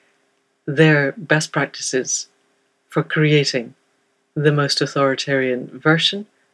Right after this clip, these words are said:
of a pseudo-democracy. So on that cheerful note, we will be back next week with another conversation.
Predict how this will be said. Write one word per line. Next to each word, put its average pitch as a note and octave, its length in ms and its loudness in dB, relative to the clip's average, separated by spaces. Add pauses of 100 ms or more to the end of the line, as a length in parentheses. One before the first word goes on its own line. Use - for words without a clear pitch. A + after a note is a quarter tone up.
(160)
of D#3 120 -2
a E3 60 6
pseudo-democracy. C3 1000 -2 (1600)
So C4+ 200 2
on A3 80 2
that D3+ 200 0
cheerful C#3 320 -2
note, C#3 300 -6 (680)
we F3+ 180 8
will E3 100 6
be D3+ 120 2
back C#3+ 240 0
next D#3 340 2
week - 360 -2 (200)
with E3+ 240 4
another E3+ 280 6
conversation. E3+ 760 2